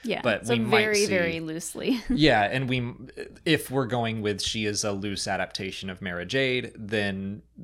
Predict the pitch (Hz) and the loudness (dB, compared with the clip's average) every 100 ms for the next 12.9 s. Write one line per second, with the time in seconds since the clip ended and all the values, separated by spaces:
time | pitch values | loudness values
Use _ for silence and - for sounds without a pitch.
0 | - - - 104 95 92 87 - _ _ | -10 -6 -4 -2 -2 -2 -4 -8 _ _
1 | _ _ _ - 117 98 87 - 92 87 | _ _ _ -6 -2 0 0 0 -4 -2
2 | 85 85 85 87 85 85 - - - - | -2 -6 -8 -10 -8 -10 -12 -20 -12 -6
3 | 175 190 185 196 233 285 190 165 - 123 | -4 -2 -2 0 0 0 -6 -12 -4 -2
4 | 107 101 101 90 90 - 85 85 95 - | -2 -2 -2 -2 -4 -8 -8 -8 -10 0
5 | 214 247 226 214 185 175 175 180 - - | 2 2 -2 -4 -2 -2 -4 -6 -8 -8
6 | 73 - 185 185 175 165 170 - - 202 | -6 -6 -8 -6 -4 -4 -6 -10 -8 -8
7 | 185 - 196 196 196 202 170 180 180 - | -6 -6 -4 0 0 0 -2 -4 -6 -8
8 | - - - - _ _ _ - 185 175 | -8 -6 -8 -10 _ _ _ -8 -6 -4
9 | 170 165 - 180 170 165 - - - - | -4 -6 -6 -4 -2 -4 -4 -6 -4 -4
10 | 202 - - _ _ _ _ - - 185 | -4 -8 -18 _ _ _ _ -16 -10 -8
11 | 196 220 156 - - - - - - - | -6 -6 -6 -8 -10 -10 -10 -12 -14 -14
12 | - 247 _ _ _ - - 107 127 | -12 -14 _ _ _ -16 -6 -4 -4